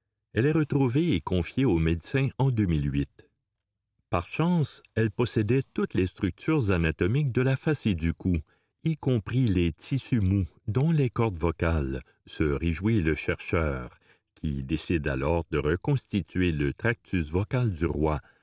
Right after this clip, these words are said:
soit le larynx et l'arbre respiratoire supérieur, pour y faire passer de l'air et obtenir des sons. Voix d'outre-tombe. Anthropologue,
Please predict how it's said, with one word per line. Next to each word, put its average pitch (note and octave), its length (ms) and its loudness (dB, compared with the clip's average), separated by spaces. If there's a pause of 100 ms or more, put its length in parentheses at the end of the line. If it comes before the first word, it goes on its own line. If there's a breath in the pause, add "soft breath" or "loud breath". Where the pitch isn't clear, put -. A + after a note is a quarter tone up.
(240 soft breath)
soit D#2+ 340 0
le C#2+ 260 0
larynx F2+ 600 0
et D2 40 0
l'arbre D#2 540 0
respiratoire E2+ 880 0
supérieur, D#2+ 960 -2 (300 soft breath)
pour C#2+ 140 -6
y C#2 40 -6
faire - 300 -6
passer G#2 400 0
de D2 140 -2
l'air D#2 420 0 (220 soft breath)
et C#3 160 0
obtenir F#2+ 540 0
des C#2+ 200 -2
sons. - 320 -6 (1400)
Voix E2+ 460 2
d'outre-tombe. D2+ 1040 -2 (880)
Anthropologue, C3 1000 2